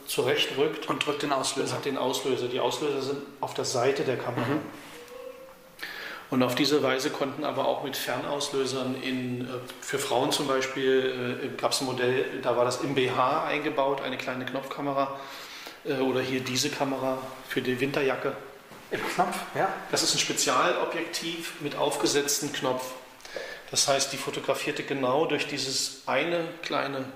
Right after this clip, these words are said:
Speaker 1: Knopf, also das Loch vom Knopf, ne,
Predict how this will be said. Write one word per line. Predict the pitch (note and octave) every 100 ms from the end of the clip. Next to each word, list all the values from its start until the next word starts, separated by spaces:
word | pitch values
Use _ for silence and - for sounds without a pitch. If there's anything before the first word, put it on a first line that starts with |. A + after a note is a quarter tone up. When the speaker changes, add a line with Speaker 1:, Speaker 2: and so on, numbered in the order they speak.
| -
Speaker 1:
Knopf, | - - - - - - - - - - -
also | -
das | A#2+ - -
Loch | C3 E3 -
vom | - E3 F#3
Knopf, | - E3 E3+ - -
ne, | -